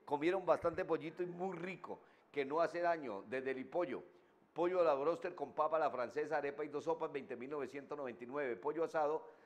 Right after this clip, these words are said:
también en Deli Pollo, en la calle cuarenta y cinco, primera occidente cero siete. Y lo mismo en Bit Pollo Boulevard, que usted puede pedir el pollo a la broster, las bandejas, todo las pide en Bit Pollo. Seis treinta y cuatro, veintiocho veintiuno, Boulevard Bolívar con carrera veintitrés.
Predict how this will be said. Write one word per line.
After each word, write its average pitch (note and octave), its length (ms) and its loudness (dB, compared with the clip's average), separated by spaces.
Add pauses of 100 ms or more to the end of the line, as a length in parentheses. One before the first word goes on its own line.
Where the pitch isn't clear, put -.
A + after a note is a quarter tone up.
(160)
también B2+ 440 -4
en C3 160 -6
Deli D3+ 220 0
Pollo, D3+ 380 4
en F#2 60 -6
la G2+ 80 -6
calle C#3 220 -2
cuarenta A#2+ 300 -2
y - 20 -6
cinco, B2 220 -10
primera A#2+ 320 -4
occidente A#2+ 460 -6
cero G#2 200 -10
siete. B2+ 280 -6
Y - 40 -4
lo A#2+ 80 -4
mismo D3+ 360 -4 (280)
en D3 180 -4
Bit C#3+ 240 -4
Pollo F#3 300 2
Boulevard, D3 500 4 (540)
que A#2+ 80 -12
usted D3+ 240 -2
puede F3+ 220 0
pedir D3+ 400 0
el D3+ 160 0
pollo F3 360 4
a D#3+ 40 8
la D3 80 8
broster, D3+ 360 2
las C3+ 260 -2 (160)
bandejas, B2 560 -4
todo C#3+ 200 0
las C3+ 120 -2
pide C#3+ 340 -2
en B2 100 -12
Bit A#2 160 -10
Pollo. F3 320 -2 (400)
Seis D3 220 -4
treinta D3+ 240 -8
y C#3+ 40 -10
cuatro, C#3+ 320 0
veintiocho C#3 500 -4
veintiuno, C#3 500 -6 (260)
Boulevard A#2+ 340 0
Bolívar D3 400 0
con C3 140 -6
carrera A#2 340 0
veintitrés. C3 600 -2